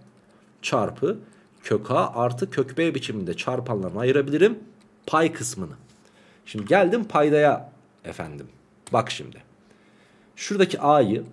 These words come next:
kök A çarpı kök A, yanında da bir tane B var. Kök A çarpı kök A, kök A yapar değil mi? Artı şuradaki B'yi de kök B çarpı kök B diye yazdım. Yanında bir tane kök A var.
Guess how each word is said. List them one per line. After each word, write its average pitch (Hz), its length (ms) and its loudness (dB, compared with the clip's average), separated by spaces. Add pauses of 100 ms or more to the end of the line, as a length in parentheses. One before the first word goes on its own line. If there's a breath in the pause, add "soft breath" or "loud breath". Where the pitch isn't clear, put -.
(560)
kök 117 260 -4
A 165 180 0
çarpı 127 380 -2
kök 85 260 -8
A, 87 200 -8 (500)
yanında 120 280 0
da 117 100 2
bir 120 40 -12
tane 110 320 -6
B 107 220 0
var. - 220 -12
Kök - 220 -6
A 123 100 -2
çarpı 120 300 -2
kök 113 180 -4
A, - 220 -2 (180)
kök 113 160 -6 (160)
A 120 200 6
yapar 117 340 2
değil 202 100 -4
mi? - 100 -8 (640 soft breath)
Artı 160 520 0
şuradaki 151 440 -4
B'yi 160 260 6
de 185 100 2
kök - 280 -4
B 160 140 0
çarpı 151 320 -2
kök 127 280 -8
B 147 160 4
diye 104 160 2
yazdım. 85 360 -8 (480)
Yanında 131 260 0
bir 127 40 -10
tane 131 260 -4
kök 107 240 -4
A 87 140 -6
var. - 180 -18